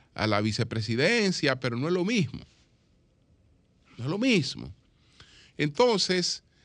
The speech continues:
eh, ciertamente, cuando las preocupaciones, eh, por el supuesto combate a la corrupción se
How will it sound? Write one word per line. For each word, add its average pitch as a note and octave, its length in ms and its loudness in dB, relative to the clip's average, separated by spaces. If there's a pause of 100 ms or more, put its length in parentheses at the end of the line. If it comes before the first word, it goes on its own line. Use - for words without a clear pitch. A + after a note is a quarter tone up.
(180)
eh, C3 300 0 (520)
ciertamente, G#3 1160 2 (760)
cuando D#3 380 2
las D3+ 480 0 (880)
preocupaciones, E3+ 1400 2 (540)
eh, C3 120 -2
por C#3+ 640 0 (280)
el C#3 200 0
supuesto F#3+ 540 2
combate F#3+ 640 2
a E3+ 120 0
la D3+ 120 0
corrupción C#3+ 960 -2 (540)
se C3+ 1200 2